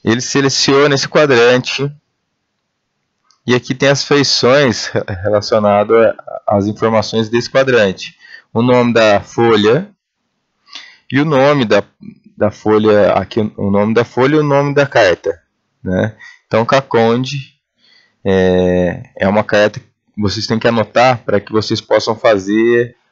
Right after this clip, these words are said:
o download posterior, então, das cartas de um por cinquenta mil no site do I B G E, como, conforme a gente fez nas nossas aulas. Então, aqui no caso, Caconde, Botelhos,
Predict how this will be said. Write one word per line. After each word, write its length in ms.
o 80
download 640
posterior, 680
então, 380
das 180
cartas 400
de 100
um 60
por 140
cinquenta 440
mil 520
no 180
site 380
do 80
I 40
B 160
G 100
E, 260
como, 340
conforme 400
a 40
gente 140
fez 200
nas 200
nossas 380
aulas. 480
Então, 120
aqui 180
no 100
caso, 260
Caconde, 840
Botelhos, 1120